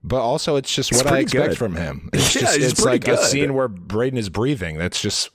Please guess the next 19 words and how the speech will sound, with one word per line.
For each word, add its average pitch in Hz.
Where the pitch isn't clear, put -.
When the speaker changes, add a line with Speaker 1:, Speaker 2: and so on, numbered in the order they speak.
Speaker 1:
I've, 95
Speaker 2:
<laughs> -
Speaker 1:
part 107
of 98
what 104
he 110
does 110
to 98
survive. 82
Like, 76
of 80
course, 92
Braden 78
is 71
freestyle 73
rapping 71
about 67
random 67
stuff. -